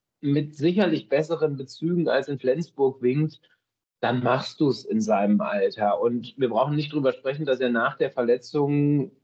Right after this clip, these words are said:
in dieser Saison nicht mehr so zurückgekommen ist, wie wir ihn eigentlich kennen. Und deswegen könnte ich mir gut vorstellen, dass das was ist, was er, äh, ja,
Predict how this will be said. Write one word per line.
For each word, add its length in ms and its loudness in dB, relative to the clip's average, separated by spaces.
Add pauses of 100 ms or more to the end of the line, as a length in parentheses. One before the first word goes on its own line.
in 220 0
dieser 240 2
Saison 580 0 (400)
nicht 400 -2
mehr 220 2
so 180 0
zurückgekommen 720 -4
ist, 200 -6
wie 200 -2
wir 80 2
ihn 180 0
eigentlich 400 -6
kennen. 320 -14 (520)
Und 140 -2
deswegen 640 0
könnte 320 -2
ich 180 -4
mir 140 0
gut 240 2
vorstellen, 560 0
dass 200 2
das 200 -20
was 160 -8
ist, 300 -12
was 180 -2
er, 1040 0
äh, 340 -18
ja, 300 -2